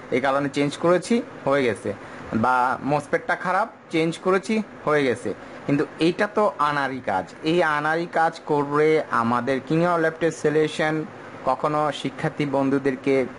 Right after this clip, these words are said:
উপদেশ দেয় না যে আনারই কাজ করো। আমরা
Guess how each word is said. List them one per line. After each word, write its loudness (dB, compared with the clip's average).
উপদেশ 2
দেয় 2
না -2
যে 2
আনারই 0
কাজ -4
করো। 0
আমরা 2